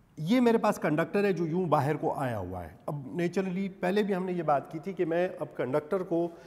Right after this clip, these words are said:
अ, जाहिर करने के लिए एक छोटा सा डॉट लगा लेता हूँ। ये हमारे पास conductor है, ये वो wire है जो यूँ निकल के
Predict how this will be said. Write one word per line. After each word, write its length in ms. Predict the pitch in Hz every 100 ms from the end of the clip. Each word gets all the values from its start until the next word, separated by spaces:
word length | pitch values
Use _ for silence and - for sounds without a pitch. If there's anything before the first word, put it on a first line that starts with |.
| - -
अ, 840 | 131 131 131 - - - - 131 123
जाहिर 320 | 117 170 190
करने 300 | 180 143 147
के 80 | 143
लिए 120 | 165
एक 120 | 147
छोटा 240 | - 151 160
सा 160 | 190
डॉट 320 | 143 123 110
लगा 220 | 117 - 87
लेता 260 | 85 -
हूँ। 80 | - - _ _ _ _ _ _ _ _ _ _ _ _ -
ये 100 | 175
हमारे 180 | 233 208
पास 240 | 202 196 196
conductor 500 | 156 143 147 214 220
है, 180 | 220
ये 100 | 170
वो 220 | 165 143 135
wire 320 | 143 170 190
है 180 | 185 190
जो 140 | 160
यूँ 260 | 143 185 165
निकल 280 | 135 156
के 260 | 151 196